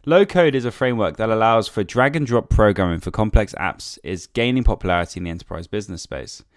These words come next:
The solution also helps integrate blockchain data into sales forecast predictions, integrate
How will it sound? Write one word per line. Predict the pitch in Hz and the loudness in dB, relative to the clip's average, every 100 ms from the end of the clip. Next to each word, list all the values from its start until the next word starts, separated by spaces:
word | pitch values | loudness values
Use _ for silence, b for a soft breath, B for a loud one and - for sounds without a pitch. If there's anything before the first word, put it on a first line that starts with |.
| b b b b | b b b b
The | 131 | -8
solution | - 151 165 180 - 147 110 | 0 2 2 2 0 -4 -4
also | - 135 151 170 | -4 -4 -2 -4
helps | 139 120 - | -2 -4 -4
integrate | 117 104 104 80 | -8 -6 -6 -6
blockchain | 110 104 - 107 | -6 -6 -8 -6
data | 95 95 - - | -4 -6 -8 -14
into | 87 - - 87 | -14 -12 -10 -8
sales | - - 117 113 110 | -8 -2 2 4 2
forecast | - 107 92 92 87 | 2 2 2 0 0
predictions, | - - 80 - 90 - - | 0 0 -2 -4 -6 -6 -4
integrate | - 127 - 117 104 | 0 0 2 0 0